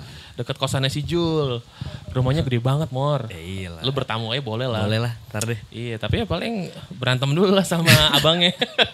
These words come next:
Speaker 1: Tapi enggak lah. Kenapa lu milih Pevita?
Speaker 2: Kayaknya kalem aja sih.
Speaker 1: Lebih kalem
Speaker 2: Kayaknya
Speaker 1: ya?
Speaker 2: ya, lebih kalem. Kalau Anya ya cantik, cuman gue nggak terlalu suka yang seperti itu.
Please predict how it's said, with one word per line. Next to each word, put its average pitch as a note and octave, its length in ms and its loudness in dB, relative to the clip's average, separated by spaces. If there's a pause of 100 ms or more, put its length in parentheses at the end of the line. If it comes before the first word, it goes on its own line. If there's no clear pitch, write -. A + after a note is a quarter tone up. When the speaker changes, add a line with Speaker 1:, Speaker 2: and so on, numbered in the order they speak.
(720)
Speaker 1:
Tapi A#2 160 -4
enggak A2+ 220 2
lah. G#2 80 -2 (360)
Kenapa F3 240 -2
lu F#3+ 80 6
milih C3 200 -2
Pevita? C3 340 -4 (2250)
Speaker 2:
Kayaknya B2+ 320 2
kalem G#2+ 360 4
aja D3 200 2
sih. C#3 140 -2 (720)
Speaker 1:
Lebih A#2+ 160 -4
kalem C3+ 240 4
Speaker 2:
Kayaknya A#2+ 80 4
Speaker 1:
ya? G2 60 0
Speaker 2:
ya, E2+ 100 -4
lebih E2+ 160 -6
kalem. E2+ 300 -8
Kalau G2 180 -2 (320)
Anya F#2+ 260 -2
ya F#2+ 200 0 (120)
cantik, F2+ 380 -8
cuman G#2 240 -4
gue G#2 260 -4
nggak F#2 200 -10 (400)
terlalu F#2+ 260 2
suka G2+ 220 2
yang G2 80 2
seperti F#2 400 -2
itu. E2+ 140 -10